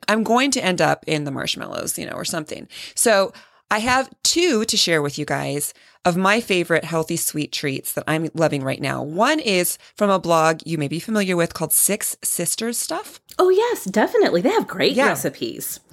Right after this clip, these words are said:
Speaker 1: Oh, my goodness, so many. And I, I really love a lot of the recipes, but this one is a skinny, chunky monkey cookie.
Speaker 2: Mm.
Speaker 1: Okay?
Speaker 2: <laughs>
Speaker 1: Yeah, I know. It
Speaker 2: I'm
Speaker 1: sounds so fun.
Speaker 2: intrigued, yes.
Speaker 1: Yes.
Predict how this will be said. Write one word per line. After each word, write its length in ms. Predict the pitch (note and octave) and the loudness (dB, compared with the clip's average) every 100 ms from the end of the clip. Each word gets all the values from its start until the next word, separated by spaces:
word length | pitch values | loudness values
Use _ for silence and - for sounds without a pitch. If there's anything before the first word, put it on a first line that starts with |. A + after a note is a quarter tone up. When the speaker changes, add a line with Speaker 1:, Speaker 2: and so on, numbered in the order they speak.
| - | -6
Speaker 1:
Oh, 140 | A#3+ | -2
my 80 | G#3 | 0
goodness, 300 | G3+ G3 D#3 | 0 -2 -2
so 200 | - G3+ | 0 0
many. 320 | G#3 D#3+ - - - - - | 0 -4 -6 -12 -20 -14 -2
And 180 | G#3 G3 | 0 2
I, 120 | G#3 G3+ | 0 0
I 60 | G#3+ | -2
really 260 | G#3+ A#3+ | 2 2
love 180 | G3 F3 | 2 2
a 60 | E3 | 2
lot 160 | D#3 | 2
of 80 | F#3 | 2
the 80 | F#3 | 2
recipes, 460 | C#3+ - - C#3+ - | 0 -2 -4 -4 -2
but 140 | F3 | -2
this 200 | G#3+ C#4 | 0 -2
one 100 | C#4 | -2
is 120 | G3+ | -2
a 60 | F3 | -2
skinny, 580 | - - G#3 B3 D4 - _ - | -2 0 -2 0 -4 -6 _ -6
chunky 360 | - G#3 G3+ G#3 | -2 -2 -2 -2
monkey 320 | E3+ E3+ F3 | -2 -4 -8
cookie. 460 | - C3+ - E3+ - | -6 -8 -8 -8 0
Speaker 2:
Mm. 540 | C5 C5+ F#3 C#3+ E3 | 2 2 0 -2 -8
Speaker 1:
Okay? 420 | D#3+ E3+ D3+ G3 A#3+ E4+ | -6 -4 -2 -4 0 0
Speaker 2:
<laughs> 80 | - G4+ - A#4 G#4 - | 2 0 2 2 2 0
Speaker 1:
Yeah, 100 | C4+ | 2
I 80 | A3 | 2
know. 300 | A3+ F#3 D3+ | 4 2 2
It 80 | - | 0
Speaker 2:
I'm 100 | A3+ | 2
Speaker 1:
sounds 220 | B3+ B3+ | 2 2
so 80 | - | 2
fun. 80 | A3+ | 4
Speaker 2:
intrigued, 440 | G4+ G4 G4+ G3+ | 4 4 2 0
yes. 420 | B3+ - F4+ D#3 | 0 2 4 4
Speaker 1:
Yes. 520 | A3 F#3+ - G4 - | 4 2 2 -2 -2